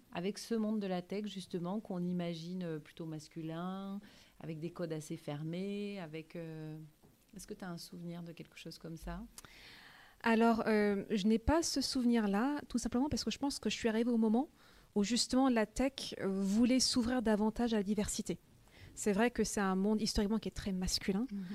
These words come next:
Speaker 2: euh, mais, euh, les femmes dans la tech commençaient à vraiment être quelque chose qui, qui attirait les sociétés,
Speaker 1: Mhm.
Speaker 2: parce que justement, ils se disaient qu'il fallait qu'ils, qu'ils ouvrent un peu plus aussi le
Speaker 1: Mhm.
Speaker 2: champ des possibles
Speaker 1: Bien
Speaker 2: à des
Speaker 1: sûr.
Speaker 2: femmes. Euh, aujourd'hui, euh, alors on,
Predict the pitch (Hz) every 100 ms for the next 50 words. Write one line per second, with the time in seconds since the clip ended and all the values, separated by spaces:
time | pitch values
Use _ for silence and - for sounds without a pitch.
0 | 233 - - 185 175 170 170 170 185 202
1 | 196 190 180 196 208 - 269 254 220 202
2 | 262 262 220 220 - 240 202 185 180 180
3 | 208 240 247 - - - 262 - - 180
4 | - - 226 226 254 254 233 214 214 254
5 | - _ 196 190 208 254 196 - 180 185
6 | 226 233 - 180 185 220 233 185 180 180
7 | 214 - 175 - 196 190 208 202 208 -
8 | 233 - - - - - 190 - 196 190
9 | 214 208 202 - - 247 190 180 185 214
10 | 208 208 175 - - - - - - 185
11 | 180 - 220 208 220 202 247 277 269 175
12 | 165 160 160 160 160